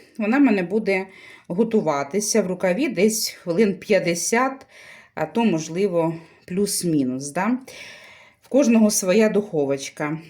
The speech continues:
Завтра я вже їду забирати маму із клініки, тому хочу приготувати щось смачненьке.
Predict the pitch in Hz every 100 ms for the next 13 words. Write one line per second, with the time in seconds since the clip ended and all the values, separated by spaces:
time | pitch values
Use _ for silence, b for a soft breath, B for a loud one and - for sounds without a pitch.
0 | 175 175 196 196 185 185 185 196 190 175
1 | 165 175 175 175 170 185 208 294 370 339
2 | 320 240 269 269 - - - 262 262 277
3 | 269 269 262 269 269 B B B B _
4 | 233 247 320 254 262 269 247 233 208 180
5 | 185 196 262 262 208 - 214 226 - -
6 | - 220 214 220 - 196 160 143 131 131
7 | - 147